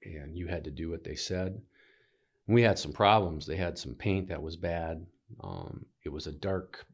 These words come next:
brown paint. I, I can't even remember what it was, but we used it on a lot of the trim on a lot of the townhouses, and it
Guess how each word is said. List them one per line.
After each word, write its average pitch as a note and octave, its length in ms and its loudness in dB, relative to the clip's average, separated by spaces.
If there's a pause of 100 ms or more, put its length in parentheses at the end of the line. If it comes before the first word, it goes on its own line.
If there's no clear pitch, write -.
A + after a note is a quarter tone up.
brown F2+ 480 -2
paint. E2+ 500 -6
I, - 320 -14
I C#2+ 40 -14
can't F2+ 220 -6
even E2+ 160 -6
remember D#2+ 300 -6
what D#2+ 180 -2
it - 80 -6
was, E2+ 300 -6
but - 120 -10
we E2 120 -8
used F#2 200 -6
it E2 140 -6
on D#2 120 -8
a D#2+ 100 -8
lot E2 160 -8
of E2 80 -10
the D#2+ 80 -10
trim E2+ 360 -6
on C#2+ 240 -12 (120)
a - 60 -6
lot D#2+ 200 -6
of D#2 60 -14
the - 80 -18
townhouses, F2 720 -8
and D#2+ 140 -8
it C#2 100 -10